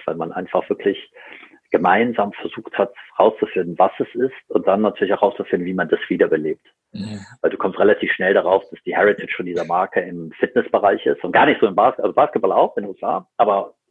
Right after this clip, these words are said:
Speaker 1: Fitness war das große Thema. Jane Fonda und das war alles, das war alles, äh,
Speaker 2: Diese,
Speaker 1: Reebok,
Speaker 2: äh,
Speaker 1: ja, diese ganze
Speaker 2: diese,
Speaker 1: Zeit.
Speaker 2: diese Leggings.
Speaker 1: Die, ja, absolut, diese
Speaker 2: <laughs>
Speaker 1: Leggings,
Speaker 2: Diese pinken
Speaker 1: diese ganzen
Speaker 2: Leggings.
Speaker 1: Total. Und,
Speaker 2: <laughs>
Speaker 1: äh,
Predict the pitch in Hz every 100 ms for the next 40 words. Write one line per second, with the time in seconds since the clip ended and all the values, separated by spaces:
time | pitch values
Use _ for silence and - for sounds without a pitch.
0 | - 135 - 143 143 117 110 - 117 -
1 | 110 107 107 110 - 110 120 139 - -
2 | 117 123 123 117 110 - - - - 110
3 | 113 123 117 - - 101 - _ - -
4 | - - - - - - 113 - 113 117
5 | - - 104 98 123 - 113 107 104 104
6 | 123 107 110 117 208 - 110 127 - -
7 | - - 117 107 101 110 101 104 107 104
8 | 104 - - - - - 988 906 988 -
9 | - 262 190 165 190 196 175 208 202 165
10 | 127 123 123 165 185 180 175 156 - 240
11 | 220 - 214 185 - 170 165 151 - -
12 | - - - - 156 202 - 202 139 -
13 | - - - - 135 135 147 - 131 117